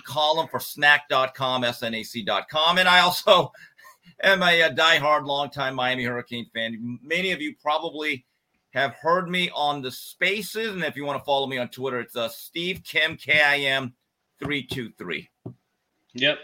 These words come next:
Speaker 2: and there's his link to the podcast stuff down there, so make sure you guys click on that, show some support. And then we got our second guest backstage. We got Larion. What's going on, Larion?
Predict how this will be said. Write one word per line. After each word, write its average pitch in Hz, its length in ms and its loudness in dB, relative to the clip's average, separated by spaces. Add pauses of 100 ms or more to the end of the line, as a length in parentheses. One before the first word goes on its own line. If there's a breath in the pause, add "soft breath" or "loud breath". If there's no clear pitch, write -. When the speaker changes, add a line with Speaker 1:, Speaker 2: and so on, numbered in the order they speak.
Speaker 2:
and 127 340 0
there's 131 340 0
his 131 220 -2
link 131 240 -4
to 117 80 -12
the 113 80 -6
podcast 135 520 2
stuff 120 320 -4
down 113 260 -2
there, 120 200 0
so 113 180 -10
make 117 200 -8
sure - 140 -6
you 113 80 -2
guys 113 220 -2
click 123 300 -8
on 117 240 -4
that, 117 340 -4
show 113 240 -10
some 110 220 -12
support. 147 540 -2 (340 soft breath)
And 123 100 0
then 135 80 4
we 135 80 0
got 131 180 8
our 127 80 4
second 139 440 0
guest 147 260 0
backstage. 147 500 4
We 127 80 -8
got 120 220 2
Larion. 131 400 4
What's 127 160 -6
going 156 200 -2
on, 127 160 0
Larion? 151 380 2